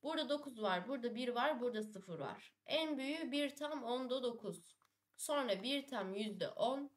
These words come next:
Sonra bir tam binde on geldi. Tam kısımlarına baktım, altı.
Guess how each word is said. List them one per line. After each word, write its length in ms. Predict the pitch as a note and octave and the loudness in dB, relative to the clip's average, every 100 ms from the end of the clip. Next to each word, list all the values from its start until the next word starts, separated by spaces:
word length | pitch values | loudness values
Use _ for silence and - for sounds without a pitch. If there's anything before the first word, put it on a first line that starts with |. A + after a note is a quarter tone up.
| _ _ | _ _
Sonra 420 | - B3+ G#3+ F#3 G#3+ | -6 -2 0 0 0
bir 240 | C4 - | -2 -2
tam 360 | C4 A#3+ B3 G#3 | 0 0 0 -4
binde 400 | A3 G3+ B3 - - | -4 -2 -2 0 2
on 340 | A#3 C4 D4 - _ | 2 2 -4 -12 _
geldi. 440 | F3 E3+ F3 - F3 - _ _ _ _ _ _ _ _ _ _ _ _ _ _ _ _ _ _ | -2 0 -2 -8 -12 -14 _ _ _ _ _ _ _ _ _ _ _ _ _ _ _ _ _ _
Tam 220 | E4 E4 | 0 0
kısımlarına 580 | E4+ - E4+ E4+ E4 D#4+ | 0 0 0 0 2 2
baktım, 420 | D#4+ D#4 F4 E4+ | 2 0 -4 -2
altı. 560 | C4+ C#4+ C4+ - G#3 | 4 4 4 0 -4